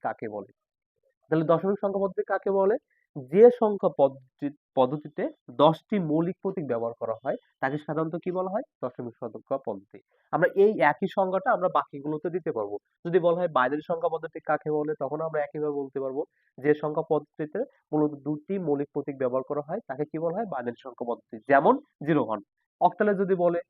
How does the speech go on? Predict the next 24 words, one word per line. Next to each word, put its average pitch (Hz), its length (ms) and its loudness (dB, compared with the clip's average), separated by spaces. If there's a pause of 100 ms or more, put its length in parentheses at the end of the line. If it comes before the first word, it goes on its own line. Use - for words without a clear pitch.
(100)
তাহলে 180 220 2
অক্টালে 180 300 4
আমরা 175 180 4
বলবো 165 280 0 (220)
যে 156 160 -2
সংখ্যা 180 320 -2
পদ্ধতিতে 170 300 -2 (200)
আটটি 196 280 -4
মৌলিক 180 300 -2
প্রতীক 139 240 -4
ব্যবহার 127 260 0
করা 131 180 -2
হয়, 151 260 -8
তাকে - 200 -8
কি - 140 -8
বলা 156 200 -2
হবে? 170 180 -4 (300)
অক্টাল 151 280 2
সংখ্যা 113 260 -10
পদ্ধতি। 104 360 -10 (240)
হেক্সাডেসিমাল 214 560 2
যদি 185 200 -2
বলে, 175 220 -2
তাহলে 196 180 -8